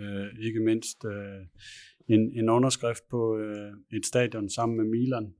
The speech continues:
Der skal nok ligge den underskrift, før der er nogen, der tør gå, øh, skridtet videre med, med at smide penge i Inter.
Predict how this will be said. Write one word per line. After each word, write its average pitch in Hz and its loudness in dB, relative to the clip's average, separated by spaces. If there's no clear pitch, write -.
Der 113 -4
skal 117 -4
nok 113 0
ligge 117 -6
den 113 0
underskrift, 113 -2
før 113 2
der 104 -2
er 101 -6
nogen, 107 4
der 98 -4
tør 104 -4
gå, 110 -6
øh, 98 -12
skridtet 113 -6
videre 117 -4
med, 101 -6
med 113 10
at 104 8
smide 113 6
penge 120 -2
i 117 -6
Inter. 117 -8